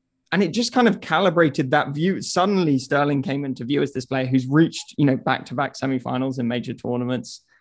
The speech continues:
and, you know, been our best player at this Euro so far. And I was just like, "Wow, I'm, I'm actually giving the nod to Sterling here." Like, I, I suddenly, I thought it would be this guy. I was like, "Oh, okay, I wanted to get someone from this era in." And then it was just suddenly, it was like, "Oh no, actually, that's not even a hot take,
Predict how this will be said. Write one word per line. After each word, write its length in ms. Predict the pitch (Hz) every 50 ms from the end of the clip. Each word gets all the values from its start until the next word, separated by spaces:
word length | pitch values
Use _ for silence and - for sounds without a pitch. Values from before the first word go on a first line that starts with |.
| _ _ _ _ _ _ -
and, 320 | 135 131 127 117 120 -
you 80 | - 151
know, 100 | 139 127
been 320 | 120 - - 147 143 135 135
our 120 | 131 127
best 300 | 123 127 139 139 135 -
player 220 | - - 135 131 123
at 100 | - -
this 180 | 143 147 -
Euro 180 | - 131 127 120
so 160 | 120 - 120
far. 180 | 113 - 170 180
And 100 | 151 147
I 20 |
was 100 | 147 139
just 160 | 147 160 135 -
like, 120 | - -
"Wow, 400 | 135 127 156 202 214 156 - 127
I'm, 160 | - - 147 151
I'm 180 | - 151 147 160
actually 360 | 170 175 - - - 151 143
giving 300 | 123 151 139 147 135 139 139
the 60 | 139
nod 260 | 139 143 143 - -
to 120 | - 131
Sterling 400 | 123 - 135 143 156 156 131 - -
here." 140 | 131 - -
Like, 200 | - 127 131 -
I, 80 | 135 135 127 - -
I 60 | 151
suddenly, 400 | - - - 175 180 185 170 147 131
I 140 | - - 156
thought 220 | 143 - 196 208
it 60 | 208 190
would 160 | 160 156 151
be 120 | 165 160
this 200 | 147 147 151 -
guy. 100 | - -
I 40 | 92
was 120 | 143 127
like, 100 | 135 135
"Oh, 100 | - 160 160
okay, 280 | - - 131 147 143 - _ _ - -
I 60 | -
wanted 260 | 147 147 151 151 147 135
to 60 | -
get 160 | 151 - -
someone 360 | - - 139 139 139 135 135 131
from 160 | - 139 135
this 180 | 135 131 -
era 340 | 131 131 127 120 120 131 156 165
in." 140 | 151 131
And 140 | 120 139 139
then 100 | 139 139
it 80 | 143 -
was 140 | - 131 -
just 180 | - 143 -
suddenly, 240 | - 156 180 196 160
it 40 | 139
was 100 | 135 139
like, 120 | 131 - -
"Oh 80 | - 202
no, 240 | 214 196 165 151 117 - -
actually, 260 | 139 165 - - 143
that's 220 | 127 160 175 175
not 160 | - 185 190 180
even 200 | 165 151 156 147
a 60 | 135
hot 240 | - 156 139 - -
take, 340 | - 143 175 233 - -